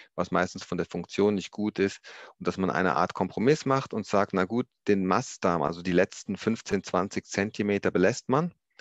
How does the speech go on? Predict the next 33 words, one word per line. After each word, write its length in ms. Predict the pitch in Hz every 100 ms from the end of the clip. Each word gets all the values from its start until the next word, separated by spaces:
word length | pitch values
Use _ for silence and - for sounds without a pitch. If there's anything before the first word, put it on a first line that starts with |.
| - - _
näht 360 | 95 98 - -
den 160 | 92
Dünndarm 500 | 101 107 104 101 101 -
darauf, 640 | - 90 87 107 156 -
hat 160 | 95 71
eine 180 | 90 85
bessere 380 | 95 - 92 87
Schließmuskelfunktion. 1200 | 110 123 120 120 - 107 107 101 - 98 98 - - - - _ -
Ähm, 640 | - 92 92 90 90 90 - _ _ _ - _ -
aber 140 | -
das 180 | 101 -
ist 180 | 107 -
nur 540 | 107 117 123 139 131
möglich, 680 | - 110 117 - 110 110 - - _ _
wenn 360 | 98 101 101 -
bei 200 | - 98
Patientinnen 480 | - 92 98 98 101
und 40 |
Patienten 480 | 95 - 90 98 -
mit 100 | 95
Colitis, 460 | - 90 92 104 -
wo 80 | 95
der 80 |
Mastdarm 640 | 90 90 98 - 92 90 73
nicht 260 | - 87 -
befallen 460 | - - 85 80 80
ist, 160 | -
die 60 | 85
also 140 | -
keine 460 | - 92 95 101 98
Proktitis 880 | _ - 85 - - 80 80 -
haben. 260 | 76 78 82 - - - -
Und 400 | 117 160 -